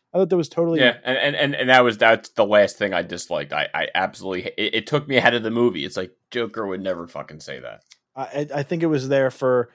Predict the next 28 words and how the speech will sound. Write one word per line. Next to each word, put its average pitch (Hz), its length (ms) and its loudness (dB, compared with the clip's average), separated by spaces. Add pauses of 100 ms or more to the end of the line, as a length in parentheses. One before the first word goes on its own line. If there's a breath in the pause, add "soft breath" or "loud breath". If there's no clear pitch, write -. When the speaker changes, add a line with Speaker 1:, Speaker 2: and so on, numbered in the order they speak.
(140)
Speaker 1:
for 135 100 -14
the 127 160 -2
awe 127 160 2
factor 135 540 -4
of 131 140 -2
it 139 180 -6
and 104 240 -14 (260)
the 117 180 -8
wow, 117 320 -6
like 113 200 -12
the, 110 180 -10 (160 loud breath)
<gasps> - 160 -20
"Did - 120 -20
he 135 120 -14
just, - 460 -10 (160)
did 101 80 -20
he 139 100 -14
just - 380 -20
sexualize 175 720 -6
Batman?" 185 460 -12
Like, 135 100 -8
Speaker 2:
I 190 60 0
Speaker 1:
I - 20 2
Speaker 2:
mean, 233 240 -2
there 226 140 4
was, 254 160 4
like, 202 100 2
an - 80 4